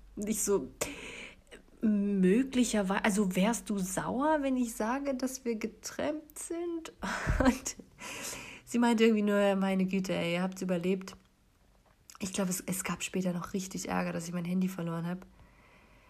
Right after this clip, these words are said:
Ah, sie konnte dann auch nichts mehr sagen, weil wir sind lebendig zu Hause angekommen und, und, ähm,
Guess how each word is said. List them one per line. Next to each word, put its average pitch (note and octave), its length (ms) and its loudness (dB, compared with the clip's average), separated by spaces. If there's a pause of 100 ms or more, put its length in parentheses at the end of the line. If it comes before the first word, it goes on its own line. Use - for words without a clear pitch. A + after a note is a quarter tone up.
(340)
Ah, F#3 100 -2
sie F#3 120 -2
konnte A3+ 260 4
dann G#3+ 100 2
auch A3+ 40 4
nichts A#3 200 2
mehr A3 100 4
sagen, G3 300 -2
weil E3+ 140 -6
wir F3+ 100 0
sind F#3+ 120 0
lebendig F#3+ 400 -2
zu G3 100 -4
Hause F#3+ 220 -2
angekommen G3+ 600 -2
und, F3+ 380 -2
und, E3+ 500 -6
ähm, D#3+ 460 -8